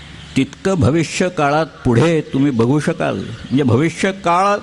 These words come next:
तुम्हाला भूतकाळावरनं ठरवता येईल. याचं कारण असं असतं की भूतकाळात झालेल्या चुका तुम्ही वर्तमान काळात दुरुस्त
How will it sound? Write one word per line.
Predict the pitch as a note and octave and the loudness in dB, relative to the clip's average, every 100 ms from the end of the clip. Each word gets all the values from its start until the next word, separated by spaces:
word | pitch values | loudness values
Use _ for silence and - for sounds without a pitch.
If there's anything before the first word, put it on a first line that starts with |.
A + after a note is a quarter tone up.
| - - | -8 -6
तुम्हाला | D3+ C3+ E3 F3+ G#3 | 0 2 0 0 0
भूतकाळावरनं | D3 D3+ - F3+ F#3 F#3+ F#3+ | 0 -2 0 2 2 0 0
ठरवता | G3 D3+ E3+ E3+ | 0 0 0 0
येईल. | D3+ G#2+ A#2 | 0 0 -2
याचं | B2 | -2
कारण | D3 C3+ C#3 E3 | 0 0 2 0
असं | D3+ F3 | 0 -2
असतं | D#3+ - B2+ - - - - - - - - - - | -2 -2 -4 -4 -18 -18 -18 -18 -18 -18 -18 -12 -4
की | |
भूतकाळात | A2+ G2 C3 - E3+ F3 | 0 2 2 0 0 0
झालेल्या | D#3+ C3 D#3 E3 | 0 0 0 0
चुका | E3 - C#3+ C#3+ E3+ A#2+ G#2 - | -2 -2 -4 0 0 0 -4 -4
तुम्ही | C3 C#3 | 0 0
वर्तमान | A#2+ A2+ D3+ D#3 D#3 | 0 -2 0 -2 0
काळात | D3+ D3+ | 0 0
दुरुस्त | C3+ C3+ D3+ | 0 -2 -2